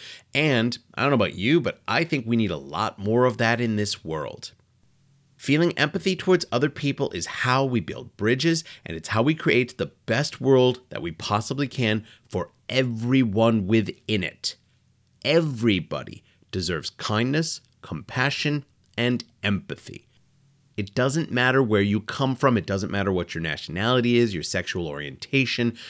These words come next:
your religious or political affiliations. None of this is important to the fact that every single human being on planet Earth desires empathy, kindness, and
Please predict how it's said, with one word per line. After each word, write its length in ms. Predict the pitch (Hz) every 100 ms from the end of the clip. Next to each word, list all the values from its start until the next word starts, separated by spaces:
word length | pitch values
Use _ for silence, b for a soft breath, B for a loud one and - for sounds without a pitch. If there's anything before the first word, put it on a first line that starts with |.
| B B
your 380 | - 104 98 95 B B
religious 540 | - 87 113 123 139 90
or 40 |
political 480 | 80 98 131 135 131
affiliations. 720 | 131 135 127 127 127 131 123 -
None 260 | 131 165
of 120 | 196
this 200 | 156 175
is 140 | 165 147
important 640 | 160 - 185 202 113 113 B B _
to 160 | - 175
the 80 | 170
fact 440 | - 110 117 - b b
that 240 | 98 - -
every 560 | 127 131 156 175 180 160
single 720 | - - 131 135 127 123 127
human 440 | _ - 117 120 135
being 340 | 120 110 107
on 140 | 104 110
planet 460 | - 87 95 117 -
Earth 320 | 104 95 - B B _
desires 880 | 117 110 90 92 117 147 95 55 - b b _ -
empathy, 640 | 131 131 - 135 131 127 _ _ -
kindness, 640 | - 113 110 110 107 - - _ -
and 380 | 98 95 92